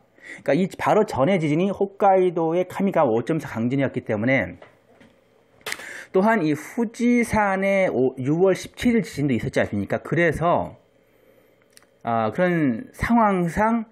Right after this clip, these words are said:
이렇게 내륙에서, 특히 이와떼의 이 아오모리 바로 경계에서 났지 않습니까? 그리고 바로 이 아키타도 보이고요. 그러니까 이런, 이런 상황에서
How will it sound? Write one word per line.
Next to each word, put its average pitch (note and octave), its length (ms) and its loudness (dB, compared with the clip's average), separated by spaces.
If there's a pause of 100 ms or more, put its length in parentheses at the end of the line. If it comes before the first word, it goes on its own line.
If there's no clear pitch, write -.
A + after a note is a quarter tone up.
(360)
이렇게 C#3+ 460 2
내륙에서, C3+ 920 2
특히 - 200 -6
이와떼의 E3+ 1700 2
이 C#3+ 160 -4 (320)
아오모리 E3 460 4
바로 C3 360 -2
경계에서 D3 580 2
났지 F2+ 260 -6
않습니까? F#2 540 -8 (1800)
그리고 D3+ 220 -2
바로 D#3+ 360 0
이 D#3 140 0
아키타도 D3 680 -2
보이고요. G2+ 540 -2 (760)
그러니까 F#3 120 0
이런, A3 420 4
이런 A3+ 480 4
상황에서 G#3+ 840 0